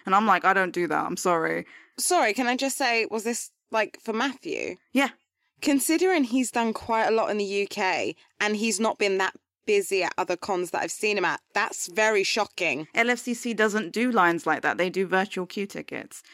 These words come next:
Speaker 2: Yes, they do.
Speaker 1: Even if it would be a four-hour wait, you don't have to stand there to make sure you get your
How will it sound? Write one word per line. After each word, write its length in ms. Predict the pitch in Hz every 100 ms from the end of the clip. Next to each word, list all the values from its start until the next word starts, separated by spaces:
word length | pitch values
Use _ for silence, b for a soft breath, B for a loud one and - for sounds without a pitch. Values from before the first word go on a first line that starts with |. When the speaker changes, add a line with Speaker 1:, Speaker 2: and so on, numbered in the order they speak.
| B B B _ -
Speaker 2:
Yes, 480 | 170 135 - - -
they 160 | 180 170
do. 280 | 165 151 151
Speaker 1:
Even 300 | 208 240 233
if 140 | 233
it 80 | 220
would 180 | 208 208
be 200 | 214 240
a 60 | 208
four-hour 500 | - 180 165 165 160
wait, 360 | 175 190 147 -
you 140 | 185
don't 260 | 175 185 180
have 120 | 180
to 80 | 175
stand 400 | - 170 220 208
there 140 | 180 175
to 120 | 180
make 240 | 185 185
sure 160 | - 190
you 180 | 175 180
get 240 | 190 -
your 220 | 190 170